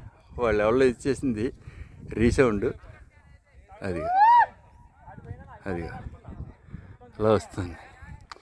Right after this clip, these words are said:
నిజంగా ఈ సీనరీ కోసం ఇంత దూరం వచ్చాం. ఇంకొచ్చినట్టు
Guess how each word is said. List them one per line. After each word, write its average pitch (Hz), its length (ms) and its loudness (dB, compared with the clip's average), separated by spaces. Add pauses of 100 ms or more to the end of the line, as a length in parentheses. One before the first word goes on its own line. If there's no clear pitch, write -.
(440)
నిజంగా 143 340 6
ఈ 139 100 4
సీనరీ 143 500 6
కోసం 160 260 4
ఇంత 131 140 0
దూరం 120 240 6
వచ్చాం. - 240 -12 (1160)
ఇంకొచ్చినట్టు 123 600 2